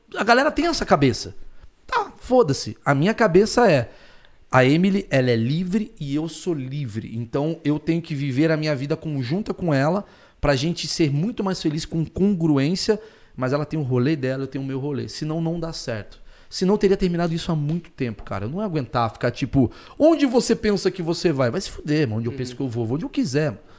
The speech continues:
Speaker 1: Sair de um porra de um óvulo, caralho. Você vai me prender? Mó treta.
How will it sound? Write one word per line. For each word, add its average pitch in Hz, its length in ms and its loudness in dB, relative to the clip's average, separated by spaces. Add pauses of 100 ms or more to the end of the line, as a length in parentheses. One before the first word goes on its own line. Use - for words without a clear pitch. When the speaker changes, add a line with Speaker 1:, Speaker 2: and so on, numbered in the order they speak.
(340)
Speaker 1:
Sair 170 300 6
de 185 100 2
um 214 60 4
porra 202 240 4
de 175 100 2
um 165 140 4
óvulo, 120 480 6
caralho. - 440 4 (560)
Você - 120 0
vai 151 100 6
me 165 80 2
prender? 156 580 6 (1700)
Mó 165 120 6
treta. 240 520 6